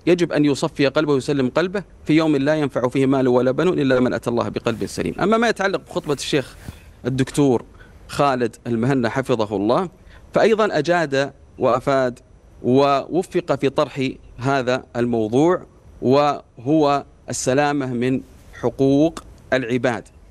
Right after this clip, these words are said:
والشريعة قررت وبينت أهمية هذا الموضوع، فحقوق الله جل وعلا مبنية على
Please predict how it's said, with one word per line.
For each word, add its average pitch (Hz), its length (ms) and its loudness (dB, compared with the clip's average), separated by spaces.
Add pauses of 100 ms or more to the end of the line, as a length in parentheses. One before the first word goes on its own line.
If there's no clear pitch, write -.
(200)
والشريعة 156 600 0 (800)
قررت 151 600 0
وبينت 147 680 0 (1000)
أهمية 165 380 2
هذا 151 420 0 (440)
الموضوع، 147 540 2 (120)
فحقوق 196 460 0
الله 175 240 2
جل 147 260 -2
وعلا 165 340 2
مبنية 165 460 0
على 151 380 -2